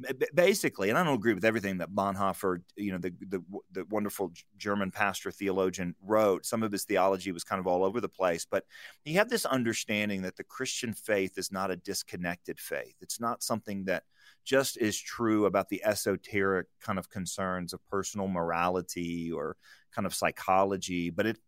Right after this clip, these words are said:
actually is, uh, the claim of Christ in the here and the now. And that is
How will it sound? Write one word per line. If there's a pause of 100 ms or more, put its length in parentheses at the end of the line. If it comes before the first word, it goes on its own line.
(120)
actually (480)
is,
uh,
the
claim
of
Christ
in (200)
the
here
and
the
now. (420)
And
that
is